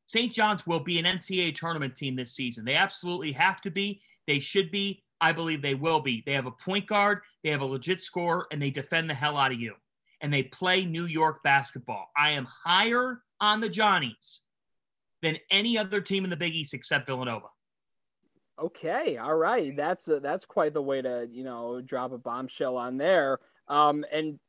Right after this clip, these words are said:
Speaker 2: I mean, obviously, the Big East tournament was surprising in itself. You know, you know, Butler beat Xavier to basically bury Xavier's N C double A tournament hopes.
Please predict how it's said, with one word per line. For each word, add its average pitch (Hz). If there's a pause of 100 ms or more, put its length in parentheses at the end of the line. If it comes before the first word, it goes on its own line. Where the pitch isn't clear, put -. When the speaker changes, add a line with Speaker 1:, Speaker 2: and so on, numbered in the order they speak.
(140)
Speaker 2:
I 156
mean, 151
obviously, 202
the 165
Big 269
East -
tournament 170
was 135
surprising 143
in 131
itself. 127
You 139
know, 123 (560)
you 151
know, 131
Butler 160 (440)
beat 175
Xavier 165
to 135
basically 202
bury 170
Xavier's 147
N 143
C 143
double 135
A 127
tournament 123
hopes. 117